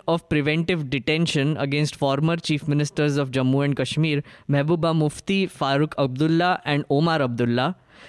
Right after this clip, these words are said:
saying that the more politicians spend time in jail, the more political dividends they are likely to accrue. Singh said, quote, "Don't you want that people should become leaders? I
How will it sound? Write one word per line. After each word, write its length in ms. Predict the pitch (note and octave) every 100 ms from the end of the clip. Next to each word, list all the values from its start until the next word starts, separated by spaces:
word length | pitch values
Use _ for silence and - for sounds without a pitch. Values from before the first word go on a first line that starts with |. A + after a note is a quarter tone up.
| -
saying 520 | - - G3+ A#3 C4
that 180 | A3+ G#3
the 100 | A3+
more 380 | G3 E3+ G#3 B3+
politicians 720 | A3 G3 G3 G#3 - A3 G#3+
spend 420 | - F#3 F3 F#3 F3
time 240 | D#3 E3 D3+
in 120 | C3+ C#3+
jail, 360 | A3+ F#3+ F#3 G3+ - - -
the 140 | E3+
more 340 | E3 F3 A3+
political 560 | A3 G3 F#3 F#3 F#3 G3
dividends 600 | D3 D3 G#3 A3 A#3+ F#3
they 120 | F#3
are 160 | F3 D#3
likely 320 | C#3 B2+ C#3 C3+
to 160 | C#3+ B2
accrue. 340 | - A#2+ A2+ - _ _ -
Singh 260 | A#3 C4+ C#4 -
said, 380 | G#3+ C3 D3+ G3 _ _ -
quote, 400 | F3+ C3 D#3 - - _ - - -
"Don't 260 | D#3 G3+ A3+
you 100 | C#4+ D#3 C#3+
want 280 | F3+ G#3 F#3+
that 180 | F#3+ - C3+
people 320 | - F#3 -
should 180 | F#3 B2
become 300 | B2+ C#3+ E3
leaders? 580 | A2+ A2+ A2+ G3 B3 - - _ _
I 80 | -